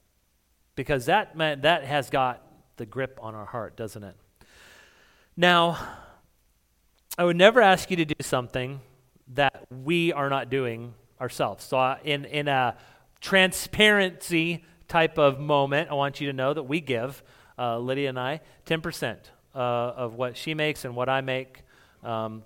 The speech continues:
we only have these two jobs now. In Montana, we had three or four jobs, different jobs. She had several jobs. I only had one. Um, but, but, but I want you to know that we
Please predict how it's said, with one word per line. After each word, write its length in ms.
we 140
only 160
have 220
these 140
two 120
jobs 340
now. 200
In 80
Montana, 420
we 80
had 180
three 140
or 60
four 180
jobs, 380
different 320
jobs. 240
She 200
had 320
several 320
jobs. 420
I 140
only 180
had 140
one. 240
Um, 380
but, 400
but, 480
but 120
I 40
want 220
you 80
to 60
know 200
that 100
we 500